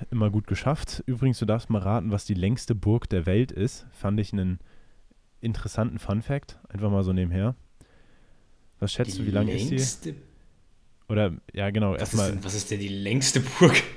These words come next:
Speaker 1: Ich ha-, ich weiß es auch nicht genau, aber ich hab's, äh, während
Speaker 2: Okay.
Speaker 1: der Recherche bin ich drüber gestolpert und ich fand's einfach nur einen unfassbar witzigen Namen. Deswegen
Speaker 2: Wie lang die ist oder wie die heißt?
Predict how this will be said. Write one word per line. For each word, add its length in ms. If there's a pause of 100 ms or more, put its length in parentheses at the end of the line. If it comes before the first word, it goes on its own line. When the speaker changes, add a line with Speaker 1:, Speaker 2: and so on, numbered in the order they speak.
(240)
Speaker 1:
Ich 160
ha-, 120
ich 160
weiß 180
es 120
auch 120
nicht 180
genau, 340
aber 180
ich 160
hab's, 320 (100)
äh, 60
während 500
Speaker 2:
Okay. 200
Speaker 1:
der 100
Recherche 400
bin 120
ich 120
drüber 240
gestolpert 560
und 80
ich 80
fand's 200
einfach 200
nur 120
einen 120
unfassbar 520
witzigen 400
Namen. 380 (880)
Deswegen 500 (840)
Speaker 2:
Wie 100
lang 260
die 120
ist 140
oder 220
wie 80
die 160
heißt? 400